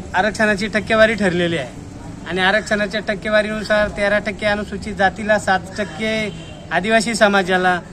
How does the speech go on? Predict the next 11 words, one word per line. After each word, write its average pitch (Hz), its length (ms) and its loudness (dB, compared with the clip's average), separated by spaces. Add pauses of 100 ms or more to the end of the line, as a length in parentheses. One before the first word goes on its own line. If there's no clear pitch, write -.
(200)
तर 190 100 -2
सत्तावीस 202 500 0
टक्के 220 260 -4
नागरिकांच्या 208 600 0
मागास 202 340 2
प्रवर्गाला 202 520 4
आहे 147 240 6 (340)
आणि 175 140 0
उर्वरित 214 400 0
जागा 196 280 4
या 202 140 4